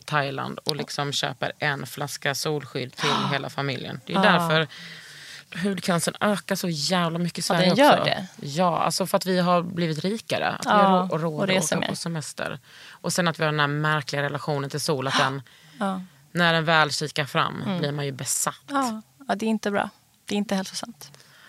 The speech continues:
Speaker 2: Det måste vara
Speaker 1: Mm.
Speaker 2: lite lagom.
Speaker 1: Ja, det är så lustigt också att det fortfarande är sån... Ja, fast jag älskar också att vara solbränd. Men då
Speaker 2: Ja.
Speaker 1: kan man ju busa sig till det.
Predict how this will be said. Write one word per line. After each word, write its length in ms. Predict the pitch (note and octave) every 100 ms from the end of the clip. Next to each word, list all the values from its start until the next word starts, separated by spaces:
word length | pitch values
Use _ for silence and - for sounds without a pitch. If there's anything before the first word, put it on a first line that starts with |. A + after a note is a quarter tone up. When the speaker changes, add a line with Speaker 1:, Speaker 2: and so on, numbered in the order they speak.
| -
Speaker 2:
Det 60 |
måste 180 | A3 A3
vara 100 | A#3
Speaker 1:
Mm. 120 | A3
Speaker 2:
lite 100 | G#3
lagom. 320 | G#3 F3+ - G3+
Speaker 1:
Ja, 520 | G3+ G3 A3+ A#3+ B3
det 60 | A#3+
är 20 |
så 100 | A3+
lustigt 400 | A3 A3 - G#3
också 240 | G3+ - E3
att 120 | -
det 140 | D#3+
fortfarande 600 | C#3+ D#3 - - D3 C3+
är 200 | A#2+ C3
sån... 380 | C3 C#3 C3 C3 A#2 _ _ _ _ _ -
Ja, 220 | C#3+ C#3
fast 220 | - C#3+
jag 160 | C#3+ B2+
älskar 300 | C3+ - C#3+
också 240 | C3+ -
att 40 | C#3
vara 80 |
solbränd. 500 | C#3 C3+ - - D#3+ - _
Men 220 | D#3 D#3
då 80 | D#3 D3+
Speaker 2:
Ja. 80 | F#3+
Speaker 1:
kan 100 | D#3
man 80 | C#3+
ju 60 | C3+
busa 500 | A#2+ D3 C#3 - C#3
sig 160 | C#3
till 220 | B2+ C3+
det. 180 | - -